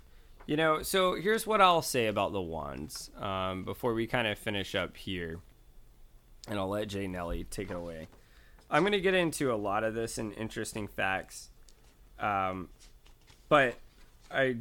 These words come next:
do wanna say it's, here's what I'll say about it, 'cause I'm gonna save a lot of it for interesting facts. All I'm gonna say is there were more wands than just Ollivanders,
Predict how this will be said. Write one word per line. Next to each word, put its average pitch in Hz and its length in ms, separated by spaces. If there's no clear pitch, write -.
do 190 220
wanna 156 220
say 104 560
it's, - 680
here's 180 260
what 190 120
I'll 156 140
say 117 260
about 95 260
it, 87 200
'cause 139 200
I'm 147 100
gonna 165 160
save 160 240
a 147 60
lot 110 260
of 117 80
it 120 180
for 117 160
interesting 110 560
facts. 107 540
All 139 180
I'm 151 180
gonna 147 160
say 117 420
is 131 200
there 147 240
were 151 160
more 123 380
wands 110 800
than 127 280
just 110 300
Ollivanders, 110 1040